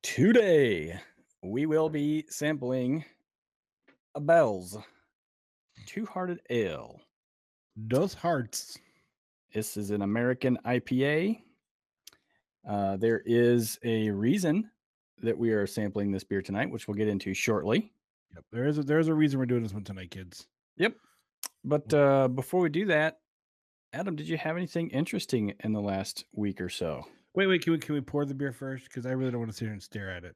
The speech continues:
Speaker 2: I wanna drink it.
Speaker 1: Well, I guess.
Speaker 2: Gosh, okay, good, 'cause
Speaker 1: Oh, I mean, hell yes. Jesus, <laughs> open that thing.
Speaker 2: I guess. And of course, I am using, if you listen to the last,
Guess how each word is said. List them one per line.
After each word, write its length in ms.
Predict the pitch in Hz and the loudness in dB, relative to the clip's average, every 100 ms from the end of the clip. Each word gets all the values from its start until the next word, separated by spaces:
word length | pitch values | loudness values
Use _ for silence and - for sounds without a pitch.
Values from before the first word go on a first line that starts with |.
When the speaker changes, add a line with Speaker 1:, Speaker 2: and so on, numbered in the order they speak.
| - | -14
Speaker 2:
I 60 | |
wanna 200 | 104 98 | -10 -10
drink 320 | 85 85 80 - | -12 -14 -16 -16
it. 80 | - _ _ | -20 _ _
Speaker 1:
Well, 300 | 101 120 117 110 | -6 -2 0 2
I 140 | 113 | 0
guess. 680 | 92 - 90 85 82 - - - - _ - - | -4 -4 0 0 -2 -4 -8 -14 -20 _ -20 -20
Speaker 2:
Gosh, 100 | 95 | -20
okay, 120 | 85 _ | -20 _
good, 100 | - _ | -20 _
'cause 300 | _ _ - - - _ _ - - _ _ - _ _ _ _ _ - | _ _ -20 -20 -20 _ _ -20 -20 _ _ -20 _ _ _ _ _ 2
Speaker 1:
Oh, 140 | 160 | 6
I 80 | 151 | 8
mean, 140 | 151 113 | 8 6
hell 240 | 135 139 | 6 6
yes. 420 | 104 78 - - - _ | 6 2 -2 -12 -16 _
Jesus, 440 | 127 - 127 - - - | -10 -4 -2 -2 -6 -8
<laughs> 60 | |
open 220 | - - 80 | -6 -6 -8
that 120 | - | -4
thing. 160 | - - - - | -4 -4 -20 -8
Speaker 2:
I 120 | 135 131 | -4 -4
guess. 520 | 113 - 131 143 110 - - _ _ _ - _ - | -4 -4 -2 0 -4 -8 -12 _ _ _ -20 _ -2
And 180 | 180 180 | 2 2
of 100 | 160 | 2
course, 300 | - 185 175 | 4 4 4
I 140 | 165 | 2
am 300 | 180 185 185 | 2 4 2
using, 600 | 175 170 156 160 156 156 143 _ _ _ _ - | 4 4 6 4 2 0 -6 _ _ _ _ -12
if 100 | 113 | -8
you 100 | 120 | -6
listen 280 | 113 117 113 | -6 -6 -8
to 140 | 120 | -8
the 160 | 107 107 | -8 -10
last, 500 | 104 104 98 - - | -10 -10 -10 -14 -20